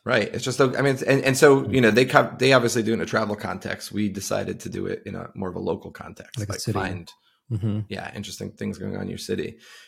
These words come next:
Speaker 1: But yeah, there was, there was one woman. So we, one of the ways we experimented,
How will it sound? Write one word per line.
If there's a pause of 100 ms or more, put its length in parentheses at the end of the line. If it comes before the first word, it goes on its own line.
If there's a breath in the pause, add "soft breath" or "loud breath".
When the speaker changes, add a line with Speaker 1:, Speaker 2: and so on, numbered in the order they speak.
(100)
Speaker 1:
But
yeah,
there
was,
there
was
one
woman.
So
we,
one
of
the
ways
we
experimented,